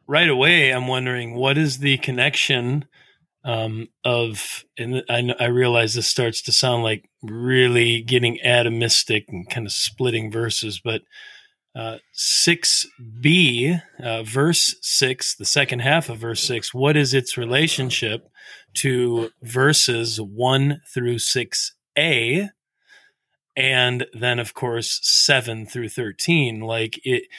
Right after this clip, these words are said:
uh, to which, uh, uh, group of verses does this B have a, a stronger connection? Um, that is to say, is this, uh, sending out two by two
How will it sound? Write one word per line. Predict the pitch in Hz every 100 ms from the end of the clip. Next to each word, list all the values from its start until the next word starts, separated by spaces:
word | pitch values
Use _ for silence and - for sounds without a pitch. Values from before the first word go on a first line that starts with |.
| - - _
uh, | 107 104 - - - _ 131 123 _ -
to | 135
which, | 123 143 139 - - 135
uh, | 117 110 107 110 _ _ _
uh, | 123 110 104 104 - -
group | 117 143 147 135
of | 113
verses | 107 127 143 - 120 104
does | - 110 -
this | 113 - 101 - 107 107
B | 127 127 117 113
have | 104 - 123 113
a, | 110
a | 107
stronger | - 127 113 104
connection? | - 120 151 - - 117 - -
Um, | 120 117 110 107 104 - - -
that | 147 156
is | 156 -
to | 135
say, | - 190 151 131 123 - _ _ _
is | 147 127 120
this, | 139 135 - - - -
uh, | 127 120 117 117 - _ _ -
sending | - - 170 175 165 147 139
out | 147 143 123 - - -
two | - 156 139
by | 123 117
two | - 196 180 123 113 113